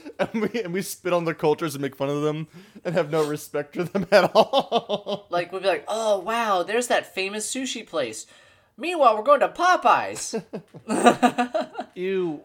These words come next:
Speaker 2: "Oh, man, Popeyes in Japan is the best."
Speaker 1: Ew, th-, they're not running water in India? Fucking disgusting. Gross. <laughs>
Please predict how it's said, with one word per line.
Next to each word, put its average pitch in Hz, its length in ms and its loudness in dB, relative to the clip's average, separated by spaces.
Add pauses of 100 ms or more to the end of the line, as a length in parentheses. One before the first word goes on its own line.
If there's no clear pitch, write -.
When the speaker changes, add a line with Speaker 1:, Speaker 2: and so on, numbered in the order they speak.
(240)
Speaker 2:
"Oh, 202 380 0
man, 233 240 -2
Popeyes 226 540 0
in 143 80 -16
Japan 208 400 -10
is 139 160 -12
the - 80 -10
best." - 680 -6 (340)
Speaker 1:
Ew, 185 380 -2
th-, 156 160 -8
they're 151 100 -2
not 165 120 -2
running 156 260 -2
water 139 320 2
in 147 80 -2
India? 185 640 -2
Fucking 170 240 -6
disgusting. 143 840 -10
Gross. - 840 -14
<laughs> - 60 -12